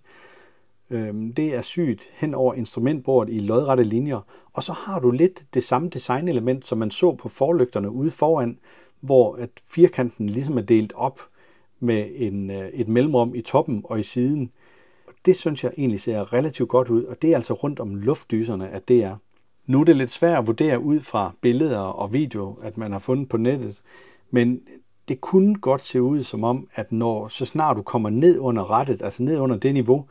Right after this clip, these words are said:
så ser det lidt billigt ud i forhold til plastikken, og det samme synes jeg egentlig også, også gør sig gældende for midterkonsollen.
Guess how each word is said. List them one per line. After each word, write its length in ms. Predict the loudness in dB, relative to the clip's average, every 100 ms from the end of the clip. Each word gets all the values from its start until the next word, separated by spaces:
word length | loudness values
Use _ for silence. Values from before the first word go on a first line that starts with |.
| -20 -20 _ _
så 300 | 0 2 2 0 -16
ser 320 | -6 0 0
det 200 | 0 -4
lidt 440 | -4 2 4 4 2
billigt 300 | -2 0 0
ud 180 | 0
i 120 | -2 -4
forhold 440 | 0 0 2 0
til 140 | -2
plastikken, 580 | -4 -2 -2 -4 -8 -8 -6
og 120 | -6
det 100 | -6
samme 420 | -4 -4 -4 -8 _ _ _
synes 320 | -4 -2 -2
jeg 80 | -2
egentlig 260 | 0 0 0
også, 360 | -2 -8 -8
også 320 | -2 -2 0 -2
gør 180 | 0
sig 160 | 0 -2
gældende 340 | -2 -2 -2
for 240 | -4 -4 -4
midterkonsollen. 920 | 0 2 0 -2 -8 -4 -4 -6